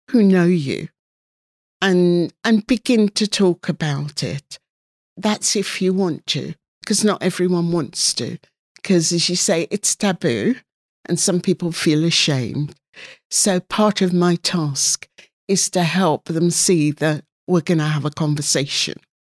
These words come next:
So one of the things I will do when people come, um, after I meet them at reception, I'll bring them up, offer them a cup of tea or coffee, 'cause they're my guest.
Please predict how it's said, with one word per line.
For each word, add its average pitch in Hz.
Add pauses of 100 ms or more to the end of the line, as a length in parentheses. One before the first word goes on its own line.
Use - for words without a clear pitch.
(440)
So 170
one 170
of 160
the 160
things 196
I 160
will 156
do 165
when 135
people 151
come, 147 (600)
um, 151 (120)
after 170
I 170
meet 180
them 185
at -
reception, 151
I'll 156
bring 170
them 165
up, 139 (360)
offer -
them 156
a 151
cup -
of -
tea 156
or 113
coffee, -
'cause -
they're 185
my 202
guest. -